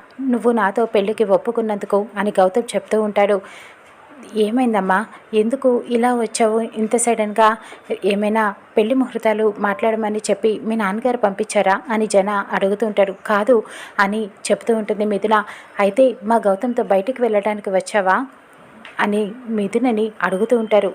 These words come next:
ఇంట్లో అందరూ కూడా. "దానికి కాదు, నేను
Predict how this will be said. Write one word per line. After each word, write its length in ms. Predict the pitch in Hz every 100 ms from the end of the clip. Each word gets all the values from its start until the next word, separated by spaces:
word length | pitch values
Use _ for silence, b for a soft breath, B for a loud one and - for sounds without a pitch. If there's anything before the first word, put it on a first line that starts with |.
| 190
ఇంట్లో 280 | 190 214 208
అందరూ 380 | 196 185 208
కూడా. 300 | 233 214 208 190 B B -
"దానికి 400 | 202 208 233 226
కాదు, 340 | 214 196 202 202 -
నేను 340 | 214 208 220